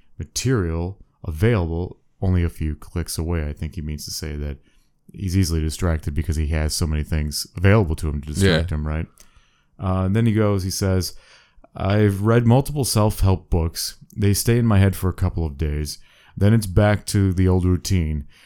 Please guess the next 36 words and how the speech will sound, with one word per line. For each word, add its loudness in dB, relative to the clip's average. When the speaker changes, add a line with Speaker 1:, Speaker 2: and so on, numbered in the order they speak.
Speaker 1:
The 4
only 4
thing 0
I -2
learned 0
is -4
that 0
reading 4
one 4
book 2
won't 2
change 0
your -2
life. -4
It -6
would -4
just -2
make 2
you 2
aware 0
of -4
the -2
stuff -2
you're -2
avoiding 0
that 2
would 2
make 2
your 2
life 0
better. -2
I've 4
had 6
no 6
fun 0
either, -2